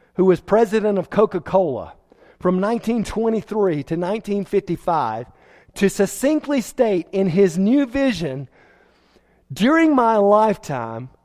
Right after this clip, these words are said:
I want every person in the world to taste Coca-Cola." And you know, I'd say that man came pretty close to realizing his objective. And you know what's so sad about that?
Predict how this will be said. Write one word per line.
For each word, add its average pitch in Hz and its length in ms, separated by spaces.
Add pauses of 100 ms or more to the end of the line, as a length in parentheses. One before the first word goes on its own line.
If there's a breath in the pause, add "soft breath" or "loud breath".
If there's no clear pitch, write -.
(100)
I 214 160
want 247 260 (100)
every 302 380
person 220 560
in 196 120
the 175 100
world 156 580 (320)
to 180 160
taste - 680 (420)
Coca-Cola." 156 760 (1120)
And 180 120
you 220 80
know, 208 120
I'd 220 160
say 180 220
that 156 200
man 131 380
came 120 400
pretty 175 460 (260)
close 120 600 (480)
to 156 140
realizing 110 880 (420)
his 151 240
objective. 120 600 (1000 soft breath)
And 196 100
you 220 60
know 285 80
what's 285 180
so 185 220
sad 185 460
about 175 300
that? 160 340